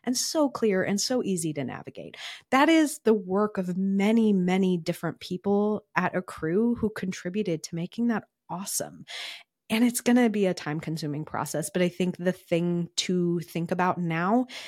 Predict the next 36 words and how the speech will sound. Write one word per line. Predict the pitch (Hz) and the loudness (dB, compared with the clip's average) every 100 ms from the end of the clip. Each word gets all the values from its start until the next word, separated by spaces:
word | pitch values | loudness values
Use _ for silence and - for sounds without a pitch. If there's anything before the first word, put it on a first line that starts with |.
| - | -2
is, | 180 175 | 2 2
what | 170 170 190 - | 2 2 2 2
could | - 233 226 | -2 0 2
I | 226 | 2
answer | 233 190 185 196 | 2 0 -2 -2
today | 185 - 165 160 156 151 147 - | -4 -4 -6 -6 -4 -6 -10 -8
that | 160 | -4
I | 156 | -4
don't | 151 160 156 | -2 -4 -4
have | - 165 | -8 -8
to | - - | -8 -6
answer | 156 151 127 117 151 _ _ - | -6 -4 -6 -8 -10 _ _ -10
when | 151 | -6
I'm | 147 151 | -6 -6
swamped? | - - 233 160 - - - - _ | -6 -4 -4 -4 -12 -18 -20 -20 _
And | 180 185 | 2 4
I | |
think | 180 180 175 | 4 2 0
these | 165 180 170 | 0 2 2
are | 180 170 | 2 2
just | 170 - | 0 0
some | - 160 160 | 0 -4 -4
really | 165 156 | -4 -4
practical | 147 127 - - 117 | -6 -10 -10 -10 -8
ways | 92 - | -6 -8
to | - | -10
do | - | -6
that. | - | -2
We | 226 254 | 6 8
use | 269 220 | 8 6
Loom | 202 196 208 | 4 6 4
for | 196 190 165 | 2 2 4
our | 175 170 | 2 0
how-to | - 165 - | -2 -6 -6
videos. | 160 160 165 165 160 - | -4 -2 0 0 -2 -2
Um, | 156 156 156 | -2 -2 -4